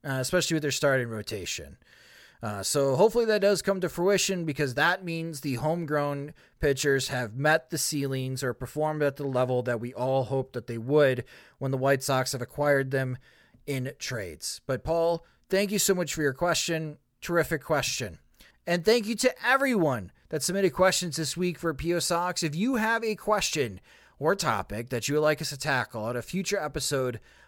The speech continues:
of the Sox Machine podcast, again, follow us on Twitter. We're at Sox Machine. We're just shy of six thousand followers. So if you are on Twitter and you don't follow us right now, please follow us on Twitter. We're at Sox Machine.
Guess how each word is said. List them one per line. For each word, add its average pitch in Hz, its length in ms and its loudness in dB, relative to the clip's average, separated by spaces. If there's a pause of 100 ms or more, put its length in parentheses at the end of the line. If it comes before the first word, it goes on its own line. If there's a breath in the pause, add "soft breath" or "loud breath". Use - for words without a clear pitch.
of 139 120 -6
the 139 60 -6
Sox 185 340 2
Machine 196 280 -4
podcast, 123 680 -2
again, 147 320 0
follow 196 280 0
us 190 140 -2
on 175 120 -4
Twitter. 202 480 -2 (340 soft breath)
We're 147 240 2
at 180 400 0
Sox 185 360 0
Machine. 196 580 -2
We're 143 200 0
just 160 260 2
shy 160 360 4
of 160 140 2
six - 260 -2
thousand 151 420 -2
followers. 160 520 0
So 127 340 0 (560 soft breath)
if 127 160 -6
you 143 240 2
are 147 180 4
on 214 180 4
Twitter 247 360 6
and 170 100 2
you 156 80 0
don't 180 280 4
follow 208 300 4
us 170 140 -2
right 170 200 0
now, 156 240 -2
please 165 340 -2
follow 160 220 0
us 151 120 -4
on 139 100 -6
Twitter. 143 240 -2
We're 135 100 -2
at 143 300 -2
Sox 139 340 -2
Machine. 123 400 -6